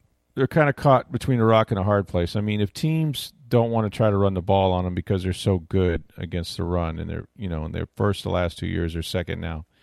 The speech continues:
I mean, teams aren't, you know, I think Atlanta rushed twenty times, and they averaged, like, three five or so, which wasn't very good. Um, even less probably for Dallas. The thing is,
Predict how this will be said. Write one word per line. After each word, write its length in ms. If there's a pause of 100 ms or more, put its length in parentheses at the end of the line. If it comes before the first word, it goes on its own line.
(520)
I 40
mean, 100
teams 280
aren't, 220
you 120
know, 100
I 60
think 180
Atlanta 380
rushed 420 (140)
twenty 280
times, 580
and 100
they 80
averaged, 340
like, 160
three 240
five 420
or 60
so, 340 (1160)
which 200
wasn't 240
very 140
good. 300 (160)
Um, 440 (400)
even 360
less 220 (260)
probably 260
for 140
Dallas. 580 (1200)
The 80
thing 260
is, 460